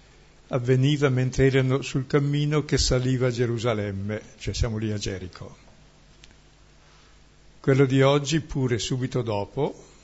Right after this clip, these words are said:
e mentre saliva Gesù aveva predetto cosa sarebbe capitato a Gerusalemme, facendo l'indice esatto di tutto ciò che capiterà al figlio dell'uomo.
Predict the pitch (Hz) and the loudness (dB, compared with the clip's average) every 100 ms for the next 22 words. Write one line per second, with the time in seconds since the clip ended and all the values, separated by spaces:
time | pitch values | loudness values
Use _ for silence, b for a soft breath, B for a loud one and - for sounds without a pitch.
0 | B B B B B B B - - - | B B B B B B B -20 -20 -20
1 | - - B B B - 131 131 131 143 | -20 -20 B B B -8 -2 0 0 0
2 | - 131 131 123 127 113 110 127 110 120 | 0 2 2 0 -2 -2 0 -2 0 -2
3 | 113 117 120 120 123 - 113 123 113 - | -2 -2 -2 -2 -2 -4 -8 -6 -4 -2
4 | 113 117 107 107 107 117 113 110 123 104 | -2 -4 -4 -8 -10 -10 -8 -6 -6 -8
5 | 107 107 113 107 113 104 101 - - 113 | -8 -6 -6 -4 -4 -4 -8 -8 -6 -6
6 | 110 117 123 110 104 120 104 120 113 - | -6 -4 -4 -6 -4 -4 -2 -4 -4 -10
7 | 117 104 101 127 - 110 123 123 113 113 | -14 -14 -12 -12 -12 -8 -8 -8 -10 -12
8 | 120 - 113 113 107 - 117 110 104 107 | -10 -8 -6 -6 -6 -10 -10 -8 -8 -6
9 | 117 101 95 143 | -6 -6 -6 -10